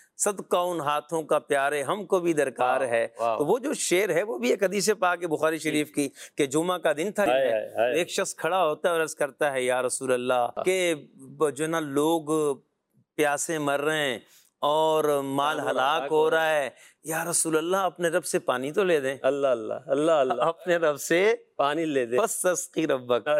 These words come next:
Speaker 1: اپنے رب سے پانی لے دیں۔ سبحان اللہ۔ تو حضور نے ہاتھ اٹھائے۔
Speaker 2: سبحان اللہ۔
Speaker 1: ٹھیک ہے۔ حض-، حضرت انس، حضرت جابر رضی اللہ تعالی عنہما، یہ اور دیگر صحابہ کرام جو موجود تھے اس موقع پر،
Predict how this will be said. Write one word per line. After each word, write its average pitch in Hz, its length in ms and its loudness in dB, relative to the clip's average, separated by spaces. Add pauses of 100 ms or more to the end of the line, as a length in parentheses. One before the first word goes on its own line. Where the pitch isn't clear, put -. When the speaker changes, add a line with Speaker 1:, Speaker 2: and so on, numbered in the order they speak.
(140)
Speaker 1:
اپنے 196 280 0
رب 175 180 0
سے 196 140 0
پانی 151 340 -2
لے 123 200 2
دیں۔ 120 160 -2 (260)
سبحان 151 340 0
اللہ۔ 135 200 -2 (120)
تو 120 100 -4
حضور 139 200 0
نے 139 100 -4
ہاتھ 117 240 -2
اٹھائے۔ 110 360 -4
Speaker 2:
سبحان 139 440 0
اللہ۔ 104 240 -8
Speaker 1:
ٹھیک 131 220 -2
ہے۔ 113 100 -4 (600)
حض-، 120 420 -4 (140)
حضرت 127 380 0
انس، 131 420 -2
حضرت 120 260 -2 (100)
جابر 120 460 0 (400)
رضی 135 240 0
اللہ 123 320 0
تعالی 123 340 0
عنہما، 131 480 -4
یہ 143 280 0
اور 135 80 0
دیگر 180 300 0
صحابہ 131 440 -2
کرام 127 240 -2
جو 120 120 2
موجود 113 380 -2
تھے - 80 0
اس 131 120 -6
موقع 120 260 -2 (120)
پر، 180 140 0